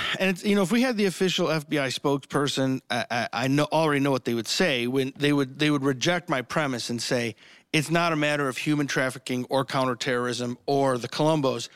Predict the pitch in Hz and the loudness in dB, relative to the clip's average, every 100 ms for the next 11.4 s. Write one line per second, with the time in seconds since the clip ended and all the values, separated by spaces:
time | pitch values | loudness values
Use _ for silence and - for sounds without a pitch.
0 | - - 147 160 156 120 139 143 151 139 | -10 -2 0 2 0 0 0 2 0 0
1 | 139 123 139 143 131 123 113 120 131 - | -2 0 2 2 0 -4 -6 -2 -2 0
2 | 147 131 135 131 135 135 - 123 127 - | -2 0 0 0 0 -2 -4 -2 -2 -4
3 | 131 131 127 - 123 120 123 - 120 117 | -4 -2 -2 -2 -4 -2 -4 -2 -2 -2
4 | - - - 175 262 226 151 151 123 117 | -8 -18 -4 0 2 2 0 -4 -4 -6
5 | 113 185 127 104 - - - - - 175 | -4 -2 -2 -4 -10 -18 -18 -20 -4 0
6 | 185 - - _ - 170 208 208 165 160 | 0 -4 -20 _ -2 0 2 2 2 2
7 | 143 127 - _ _ - 147 147 135 131 | 2 0 -6 _ _ -4 2 2 2 0
8 | 120 117 98 _ _ _ - 131 131 135 | 0 -2 -4 _ _ _ -6 -4 -2 0
9 | 147 151 135 117 127 123 110 - - - | 2 0 -2 -2 -2 -2 -4 -4 -4 -2
10 | - - - 196 - - 151 - 147 175 | -2 -2 -2 -4 -4 -2 -2 -2 -2 0
11 | 170 139 147 135 | 0 0 0 -2